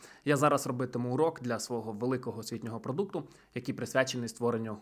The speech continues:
контенту в соцмережах. Специфічно бізнес-контенту, так як у мене є велика експертиза, е, і в створенні контенту ручками, і в підприємницькій діяльності. Я це вирішив все об'єднати. Так ось, е,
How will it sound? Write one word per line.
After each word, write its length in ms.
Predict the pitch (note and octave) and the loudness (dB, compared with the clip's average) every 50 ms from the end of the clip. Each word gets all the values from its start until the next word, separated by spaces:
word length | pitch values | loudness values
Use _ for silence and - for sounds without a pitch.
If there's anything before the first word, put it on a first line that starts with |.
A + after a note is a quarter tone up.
| - - | -10 -4
контенту 520 | - B2 A#2 A2 A2 C3 C#3 D3 C3+ - | -2 -2 0 0 0 0 0 0 -2 -4
в 40 | A#2+ | -8
соцмережах. 640 | - - A2+ - B2 A2+ G#2 G2 F#2 G2+ G2+ - - - - - - | -8 -8 -6 -6 -4 -4 -4 -4 -6 -10 -14 -18 -18 -20 -20 -20 -18
Специфічно 800 | - - - D3+ - - D3 - G3 - - - E3+ D#3 C3+ - - - | -12 -4 -4 -4 -2 -2 -2 -2 -2 -2 0 -2 0 -2 -2 -4 -8 -6
бізнес-контенту, 760 | A2+ C3 B2 A#2+ G#2+ G#2 - - A2 A2 - G3 G3 F#3 - | -2 -2 -2 -2 -4 -8 -8 -8 -6 -2 -2 -2 -2 -2 -4
так 220 | G#2+ C#3 C3+ C3 B2 | -2 -2 -2 -2 -4
як 160 | G#2+ - - | -8 -6 -4
у 20 | |
мене 260 | A#2+ A#2 A2 A2 A2 | -4 -4 -2 -2 -2
є 100 | G#2+ G#2+ | -2 -4
велика 360 | G#2 G2 A2+ A2+ A2 A2 - G#2+ | -4 -4 -4 -4 -6 -6 -6 -10
експертиза, 600 | G2+ - - - - - - A#2 A2 A2 G#2+ G2 - - - - - _ _ _ - | -10 -8 -10 -10 -10 -4 -4 -4 -2 -4 -6 -8 -10 -18 -20 -20 -20 _ _ _ -20
е, 360 | - - G2+ G2+ G#2 G2+ G2 | -20 -14 -12 -10 -10 -8 -10
і 140 | G2 G2 G2 | -10 -14 -16
в 340 | F#2+ - - A2+ G#2+ G2+ G2+ | -16 -14 -12 -10 -10 -10 -10
створенні 420 | G2+ - - E3 G3 G3 E3+ D#3+ D3+ | -12 -10 -6 -4 -4 -4 -4 -4 -6
контенту 420 | D3+ D3+ C#3 C#3+ C#3+ C#3 C3 D3 | -6 -6 -4 -4 -4 -6 -4 -4
ручками, 500 | C#3 C#3 C3 C3+ - - A#2+ A#2+ A#2+ A#2+ | -4 -4 -4 -4 -4 -4 -4 -4 -4 -6
і 220 | - - C3+ C3 B2+ | -6 -6 -4 -4 -4
в 360 | C3 - - - G#2 G#2 G2 - | -6 -8 -8 -6 -6 -6 -6 -6
підприємницькій 600 | A#2 G#2 - B2 A#2 A2 A2+ G#2+ G#2 - - G#2 | -8 -6 -2 -2 -2 -2 -2 -6 -10 -10 -10 -8
діяльності. 460 | G#2+ G#2+ G2 G2 G2 G2 - - B2 | -6 -6 -6 -6 -8 -10 -10 -6 -4
Я 100 | C#3 D3 | -4 -4
це 120 | C#3+ - | -4 -6
вирішив 320 | G#2 A2+ A2 G#2 - - G#2 | -8 -8 -8 -8 -10 -10 -8
все 200 | - - B2+ A#2 - - - - - - _ | -6 -6 -6 -6 -8 -14 -20 -20 -20 -14 _
об'єднати. 460 | - - C#3 C3+ A#2+ A#2 G#2 - - - _ - - - | -4 0 0 0 0 0 -4 -6 -8 -16 _ -20 -14 -8
Так 160 | - D3 - | -6 -2 4
ось, 220 | A#3+ A3 G#3+ - - | 4 4 4 4 0
е, 480 | - - D3 C#3 C#3 C#3 C#3 C#3 C#3 | 0 2 4 6 6 6 4 4 2